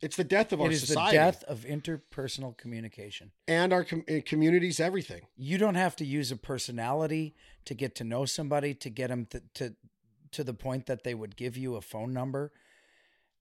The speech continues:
Speaker 2: It's Snapchat. And my daughter, my sixteen-year-old daughter, they came, I had a group of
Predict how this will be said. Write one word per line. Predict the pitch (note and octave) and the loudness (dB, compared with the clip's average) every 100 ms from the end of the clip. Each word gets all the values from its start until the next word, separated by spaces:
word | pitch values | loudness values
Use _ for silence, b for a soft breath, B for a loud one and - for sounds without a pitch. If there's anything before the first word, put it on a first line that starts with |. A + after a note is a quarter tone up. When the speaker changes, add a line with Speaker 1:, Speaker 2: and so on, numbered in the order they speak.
| _ _ _ | _ _ _
Speaker 2:
It's | C#3 B2 - - _ _ _ _ _ _ - | -8 -6 -6 -6 _ _ _ _ _ _ -10
Snapchat. | - D3+ D#3 D3 - A2 F2 - - - | -6 -2 -2 -2 -6 -8 -8 -12 -18 -10
And | B2 A#2+ A#2 A2 - _ _ _ _ - C3+ | -8 -6 -8 -12 -18 _ _ _ _ -14 -4
my | D3 | 2
daughter, | E3 E3+ C#3+ | 6 6 4
my | A#2+ | 0
sixteen-year-old | A#2+ E3 B2+ D3 D3 C#3+ | -4 -4 -6 -4 -4 -4
daughter, | C#3 C#3+ B2+ | -2 -2 -4
they | A#2 | -8
came, | A2+ C#3 B2+ | -8 -6 -6
I | A#2 | -6
had | B2 B2+ A#2 _ - | -6 -6 -10 _ -18
a | A#2+ | -10
group | B2+ C3 | -6 -6
of | C3 | -8